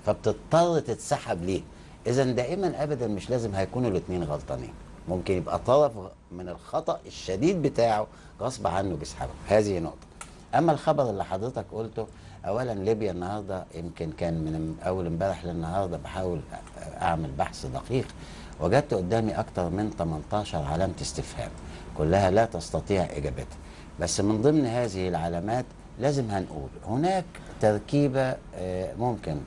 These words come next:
حاليًا تكون إقليمية تقول إن هذا الكلام، آه، ممكن أن يكون موضوعي، رغم أن لما تقول لي مصر الجزائر في وسط الغنوشي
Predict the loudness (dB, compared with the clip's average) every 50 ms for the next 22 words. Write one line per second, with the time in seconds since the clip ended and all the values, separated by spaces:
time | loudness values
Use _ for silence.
0 | -8 -2 2 4 4 6 6 6 4 4 2 -2 -4 -6 -8 -4 -2 -2 -2 -2
1 | 0 0 -2 -2 -2 0 2 4 4 4 4 4 4 4 4 2 0 -4 -8 -12
2 | -16 -18 -18 -18 -8 -4 0 2 4 4 4 2 0 -2 -2 -2 -2 -2 -2 0
3 | -2 -2 -4 -4 -4 -2 0 0 0 0 -2 -6 -12 -16 -18 -16 -14 -14 -14 -10
4 | -6 -6 -4 0 4 6 6 6 6 4 2 2 0 0 0 0 -2 0 0 0
5 | 0 0 -2 -4 -2 2 4 6 6 6 6 4 4 6 6 6 6 4 -2 -8
6 | -18 -20 -20 _ -14 -6 2 2 2 4 4 2 0 0 -2 0 0 0 0 0
7 | -2 -6 -10 -16 -20 -20 -20 -20 -20 -10 -6 -4 -2 -2 -2 -2 -2 -4 -2 -2
8 | 0 0 0 -2 -4 -6 -8 -12 -16 -18 -20 -16 -6 -2 0 0 2 4 4 4
9 | 4 6 6 6 6 4 2 -2 -6 -12 -18 -14 -8 -2 0 0 0 0 -2 -8
10 | -14 -16 -16 -16 -16 -10 -4 0 2 4 6 6 6 6 4 4 2 0 -2 -6